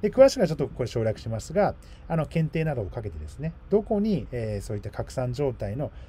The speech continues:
転移点があるかっていうのをまず見積もっていきます。で、その見積もってあげて、で、その後にまたさらにそこで時間平均取って、えーと、拡散、そこの状態での拡散係数っていうのを求めていくと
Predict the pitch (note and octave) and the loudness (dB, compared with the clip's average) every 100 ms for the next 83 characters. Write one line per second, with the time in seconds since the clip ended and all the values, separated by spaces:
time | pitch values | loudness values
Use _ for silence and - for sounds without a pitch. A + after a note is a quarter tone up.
0 | - - C3+ A#2+ A#2 G#2+ G#2+ F#2+ E2 - | -18 -4 -2 -2 -2 -2 -2 -2 -10 -8
1 | B2 F3 A#3+ B2 A2 F#2 - - A2 F#2+ | -2 4 4 4 -2 -4 -14 -12 -10 -10
2 | - - - - - - - - - G#3+ | -12 -14 -16 -18 -18 -18 -16 -18 -4 -2
3 | A#3 E3+ F3 - B3+ C#4 - - E3 D3+ | 4 4 4 4 6 6 6 4 4 4
4 | E3+ - G#3+ - - - G#3 - A3 B3 | -4 -2 -2 -2 -12 -4 -4 -2 -2 -2
5 | C4 B3 B3+ E3+ C#3+ C#3 D#3+ F#3 F#3 E3 | 0 0 0 -4 -4 -2 0 0 2 2
6 | B2+ B2+ C#3 E3 A#2+ - - C3+ C3+ C3+ | 0 -4 -2 0 -2 -6 -4 -4 -2 -4
7 | G#2+ G#2 A#2 - F#3+ - - A#2+ A2 - | -4 -6 -10 -2 -2 -2 -8 -10 -8 -8
8 | A2 - A2+ G2+ - - B2+ C#3+ C#3 B2+ | -8 -6 -6 -6 -12 -6 -4 -2 -2 2
9 | C3+ C3+ C3 C3+ A3+ E3 - G#2+ - G#2+ | 0 0 -2 -2 -2 -2 -4 -10 -6 -8
10 | F#2+ G2 - G2 - G3 F#3 A2 G2 E2 | -6 -8 -8 -12 -4 -2 0 -2 -4 -10
11 | D2+ - | -12 -16